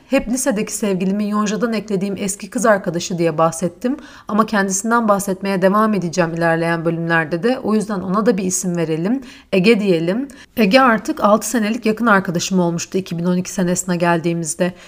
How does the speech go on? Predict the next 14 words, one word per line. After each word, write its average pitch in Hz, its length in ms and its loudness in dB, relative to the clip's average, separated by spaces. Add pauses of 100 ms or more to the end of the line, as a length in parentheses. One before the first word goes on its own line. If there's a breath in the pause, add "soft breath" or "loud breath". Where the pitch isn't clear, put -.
(160 loud breath)
Kimin 262 380 2
hayatımıza 226 640 2
ne 262 120 2
sebeple 202 420 -2
girdiğini, 180 640 2
sonrasında 220 540 0
ne 233 120 -2
kapılar 226 340 0
açmamıza, 180 800 0
ne 196 100 0
aydınlanmalar 214 760 4
yaşamamıza 190 560 0
sebep 185 380 -2
olacağını, 170 600 0